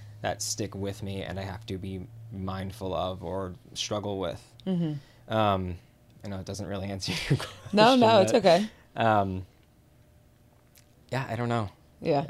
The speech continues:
Speaker 1: Uh,
Speaker 2: So it was just, like, a gradual process,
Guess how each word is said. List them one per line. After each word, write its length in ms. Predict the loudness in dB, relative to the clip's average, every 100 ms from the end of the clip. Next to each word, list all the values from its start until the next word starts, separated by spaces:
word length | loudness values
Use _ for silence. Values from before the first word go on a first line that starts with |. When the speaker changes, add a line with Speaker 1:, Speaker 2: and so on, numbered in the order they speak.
| -4
Speaker 1:
Uh, 320 | -4 -4 -6 -10 _ -10 0
Speaker 2:
So 220 | 6 8
it 40 | 10
was 140 | 8
just, 300 | 6 6 8
like, 140 | 6 6
a 80 |
gradual 460 | 6 8 8 8 6
process, 720 | 8 8 8 8 6 6 2